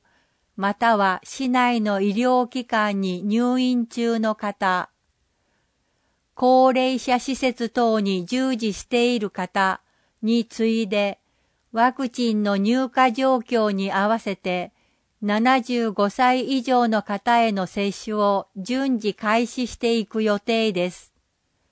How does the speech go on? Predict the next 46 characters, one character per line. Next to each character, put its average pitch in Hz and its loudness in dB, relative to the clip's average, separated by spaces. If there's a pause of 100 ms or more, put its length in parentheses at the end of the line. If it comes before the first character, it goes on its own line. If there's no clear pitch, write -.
(720)
ワ 233 4
ク 262 -6
チ 240 -2
ン 214 -2
の 190 -2
接 202 -4 (140)
種 233 -2
は 220 4
無 196 0
料 220 2
で、 196 -2 (520)
対 240 2
象 254 0
と 254 0
な 240 2
る 226 -4
方 220 -2
に 202 -2
は、 175 -2 (440)
接 220 0 (160)
種 262 -2
に 247 0
必 226 -6
要 233 2
な 202 -2 (520)
接 220 -2
種 262 -6
券 185 -4
を 214 0
送 240 2
付 233 -6
す 247 -8
る 240 -2
予 208 2
定 220 -2
で 180 -2
す。 - -20 (1500)
接 233 0
種 254 -6
当 247 2
日 240 -4
の 240 2
持 202 -2
参 240 0
品 226 -2
や 208 -4